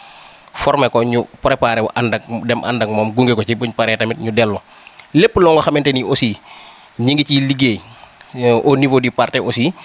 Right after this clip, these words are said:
de, ñun desuñ ci ginnaaw. Loolu lépp ñu ngi ciy liggéey en parfaite collaboration aussi avec le département dirigé par Sidi Bara Diop. Ñi ngi koy nuyu de passage.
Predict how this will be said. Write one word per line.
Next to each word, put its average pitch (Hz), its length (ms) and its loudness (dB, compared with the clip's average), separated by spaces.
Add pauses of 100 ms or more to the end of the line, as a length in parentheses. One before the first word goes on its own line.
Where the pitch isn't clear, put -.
(500)
de, 117 600 0 (240)
ñun 127 200 4
desuñ 123 300 -2
ci 110 100 -4
ginnaaw. 104 300 0 (720)
Loolu 117 360 2
lépp 151 160 0
ñu 131 120 2
ngi 123 80 -2
ciy 120 140 0
liggéey 117 260 0
en 110 80 -2
parfaite 143 400 -2
collaboration 117 680 0
aussi 170 260 -4 (480)
avec 113 240 -2
le 113 140 0
département 127 540 0 (320)
dirigé 123 360 2
par 110 160 -2 (160)
Sidi 117 300 0
Bara 107 260 2
Diop. 98 180 -4 (840)
Ñi 117 140 2
ngi 117 40 0
koy 113 180 2
nuyu 110 300 2
de 101 120 0
passage. 90 440 -2